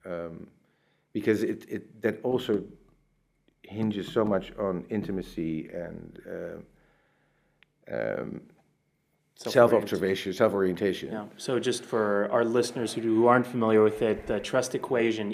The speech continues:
Speaker 2: equals credibility plus reliability plus intimacy divided by self-orientation.
Speaker 1: Exactly.
Speaker 2: We'll,
Speaker 1: Yeah.
Speaker 2: uh, we'll have a link available so you
Speaker 1: Yeah.
Speaker 2: can take the trust equation yourself.
Speaker 1: Yeah. Um, and it always resonates.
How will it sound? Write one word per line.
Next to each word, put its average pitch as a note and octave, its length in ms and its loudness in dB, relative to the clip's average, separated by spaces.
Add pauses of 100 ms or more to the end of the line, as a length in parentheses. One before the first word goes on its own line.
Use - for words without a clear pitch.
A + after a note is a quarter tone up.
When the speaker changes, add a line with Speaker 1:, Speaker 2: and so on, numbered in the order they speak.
Speaker 2:
equals G#2 560 0 (140)
credibility A2 640 2
plus B2 320 -6
reliability G#2 680 0
plus - 360 -4
intimacy G#2 720 -6 (260)
divided G#2+ 520 4
by G2 180 2
self-orientation. F#2 840 -8
Speaker 1:
Exactly. E2+ 300 -10 (240)
Speaker 2:
We'll, - 180 -10
Speaker 1:
Yeah. F#2 140 -6
Speaker 2:
uh, F#2 40 -6
we'll G2 120 -6
have G2 180 -6
a F#2+ 40 -4
link F#2 280 -8
available F2+ 560 -10
so - 140 -14
you G#2+ 60 0
Speaker 1:
Yeah. F#2+ 80 0
Speaker 2:
can - 60 -8
take - 320 -10
the - 80 -12
trust - 320 -14
equation G2+ 400 -8
yourself. G#2 360 -2 (1400)
Speaker 1:
Yeah. C3 220 6
Um, B2+ 560 0 (320)
and D3+ 160 8
it C#3+ 160 2
always D3+ 420 12
resonates. G2 600 2